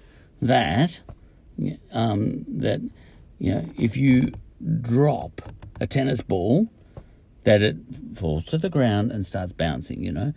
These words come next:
And everybody in the room says, "Yep, I all, we all saw that," you know, and there's kind of an agreement. So we say, "All right, we'll call that real,"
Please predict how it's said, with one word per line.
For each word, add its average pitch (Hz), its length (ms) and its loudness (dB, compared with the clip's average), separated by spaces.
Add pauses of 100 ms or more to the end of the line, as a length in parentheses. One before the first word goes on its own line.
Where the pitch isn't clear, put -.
(300)
And 139 240 0
everybody 156 460 6
in 123 80 4
the 120 80 4
room 120 180 6
says, 113 180 -2
"Yep, 190 220 2
I 147 120 6
all, 170 220 4
we 156 160 4
all 175 120 4
saw 165 240 2
that," 139 260 2 (200)
you 127 80 0
know, 135 100 2
and 156 80 2
there's 143 100 0
kind 196 240 0
of 196 60 0
an 160 100 2
agreement. 123 560 2
So 135 100 -2
we 139 80 -2
say, 151 120 -2
"All 269 120 2
right, 214 160 4
we'll 269 100 0
call 202 200 0
that 170 160 4
real," 147 460 2